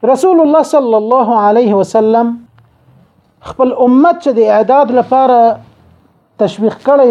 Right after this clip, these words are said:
دی، نو بیا یې په اعداد کې شریک جهتونه دا یې ټول د ثواب او د اجر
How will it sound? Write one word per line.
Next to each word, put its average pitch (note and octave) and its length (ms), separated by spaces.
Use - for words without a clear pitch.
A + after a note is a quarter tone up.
دی، A3 100
نو F#3+ 180
بیا C4 160
یې B3 240
په A#3 220
اعداد C4+ 500
کې A3+ 160
شریک A#3+ 420
جهتونه G#3 520
دا F#3+ 160
یې A3 200
ټول D#4+ 560
د F#3 140
ثواب A3 580
او F#3 80
د - 20
اجر G#3+ 300